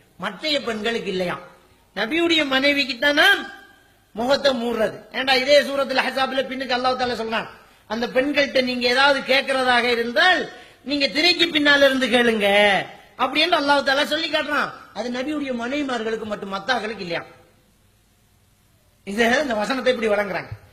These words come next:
ஒரு இது, இந்த வசனத்தை வச்சு இமாம்கள் என்ன விளக்கம் சொல்றாங்க தெரியுமா? நபியுடைய மனைவிக்கே இந்த சட்டம் என்றால் எல்லாருக்கும் தான். நபியுடைய மனைவியை கூப்பிட்டு அப்படி சொன்னா எல்லாருக்கும் தான்.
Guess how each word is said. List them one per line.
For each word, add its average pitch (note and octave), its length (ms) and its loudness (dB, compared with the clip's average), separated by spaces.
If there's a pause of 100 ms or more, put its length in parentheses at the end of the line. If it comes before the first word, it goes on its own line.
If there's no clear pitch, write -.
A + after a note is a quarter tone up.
(340)
ஒரு D#3 220 -14 (100)
இது, G3 320 -6
இந்த E3 180 -6
வசனத்தை C4+ 520 0
வச்சு B3+ 180 -2
இமாம்கள் C#4 480 -2
என்ன B3 200 0
விளக்கம் A#3+ 300 0
சொல்றாங்க A3 240 -4
தெரியுமா? G#3 560 -6 (1400)
நபியுடைய C4+ 580 -6
மனைவிக்கே C4+ 880 -2
இந்த C4+ 300 -2
சட்டம் A3 340 -4
என்றால் G#3+ 340 -4
எல்லாருக்கும் A3 420 0
தான். F#3 180 -6 (1300)
நபியுடைய B3+ 480 -2
மனைவியை B3+ 560 0
கூப்பிட்டு B3+ 520 -6
அப்படி A3+ 260 -8
சொன்னா G#3 440 -6 (880)
எல்லாருக்கும் E4 560 0
தான். D#4 480 0